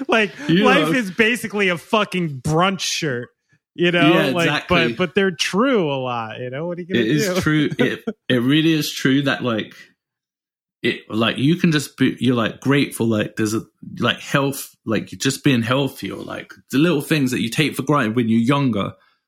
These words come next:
Speaker 2: that when you get a bit older and you see things happen to other people and you're like, "I've gotta really make a conscious effort to be," especially, you know me, like, I don't, I have the worst memory in the world. Like, I don't remember
Speaker 1: <laughs>
Speaker 2: things.
Speaker 1: Right.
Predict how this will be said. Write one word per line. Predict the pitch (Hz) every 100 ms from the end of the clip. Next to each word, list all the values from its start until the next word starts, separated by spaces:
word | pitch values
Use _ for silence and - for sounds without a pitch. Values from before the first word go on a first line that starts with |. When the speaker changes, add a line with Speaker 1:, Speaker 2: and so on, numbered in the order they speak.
| _
Speaker 2:
that | 117
when | 127
you | 123
get | 131 110
a |
bit | -
older | - 139 123 110
and | 107
you | 98
see | - 127 123
things | 127 117
happen | 120 117 120
to |
other | 113 120 113
people | 117 107 107
and |
you're | 104
like, | 98 92 - _ _ _ _ _ _
"I've | 107 110
gotta | 139 110
really | 123 127 127 117 110 113 _ _ _ _ _ _ 113
make | 120 127 101
a | 82
conscious | - 131 92 113 -
effort | 120 - - -
to |
be," | 113 117 107 - -
especially, | - - 190 - 131
you | 135 208
know | 175
me, | 139 117
like, | 95 - -
I | 156
don't, | 175 - -
I | 131
have | 135
the | 131
worst | 139 139 135
memory | 131 127 123
in | 110
the | 104
world. | 110 101
Like, | 104 175 - -
I |
don't | 139 139
remember | 120 123 147 131
Speaker 1:
<laughs> | 180
Speaker 2:
things. | 107 104 160
Speaker 1:
Right. | 127